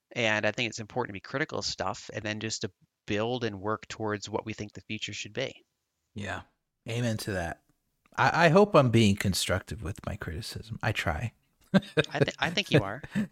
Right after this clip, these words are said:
Speaker 2: <laughs> Sometimes I have my doubts, but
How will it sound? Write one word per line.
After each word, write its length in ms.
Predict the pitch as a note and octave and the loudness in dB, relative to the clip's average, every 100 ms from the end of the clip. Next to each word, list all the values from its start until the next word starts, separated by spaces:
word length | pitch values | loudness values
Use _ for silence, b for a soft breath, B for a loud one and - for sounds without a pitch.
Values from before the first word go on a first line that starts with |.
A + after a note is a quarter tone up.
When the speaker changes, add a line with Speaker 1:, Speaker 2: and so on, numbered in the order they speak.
| - | 2
Speaker 2:
<laughs> 800 | D3 - A3 G#3+ - - A#3 G3+ | 2 2 -8 -10 -12 -6 -4 2
Sometimes 440 | G#3 F#3 F3+ D3+ | 4 6 4 8
I 100 | D3+ | 10
have 200 | C3 B2+ | 10 8
my 160 | A#2+ G#2+ | 4 2
doubts, 480 | - - - - - | 0 -6 -2 -4 2
but 140 | C3 | 2